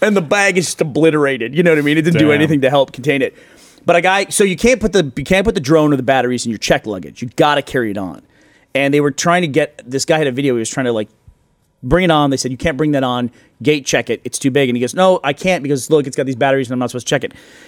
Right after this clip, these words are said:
Speaker 1: And he was explaining that to the flight attendant. And he's thinking, "Well, maybe I should just pull the batteries out and I'll put 'em in my backpack or whatever." And as he's thinking about that, the pilot comes out,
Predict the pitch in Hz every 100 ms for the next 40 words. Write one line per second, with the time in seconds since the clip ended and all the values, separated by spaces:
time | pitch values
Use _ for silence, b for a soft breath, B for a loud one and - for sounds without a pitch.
0 | B 143 143 135 - 165 156 123 123 120
1 | - 220 170 156 123 135 - 160 143 170
2 | 156 156 - 214 262 240 185 - 196 160
3 | 156 131 135 113 - 131 120 104 101 98
4 | - 87 - 101 90 - - b b b
5 | b 160 175 156 208 196 143 139 123 -
6 | 156 151 143 139 131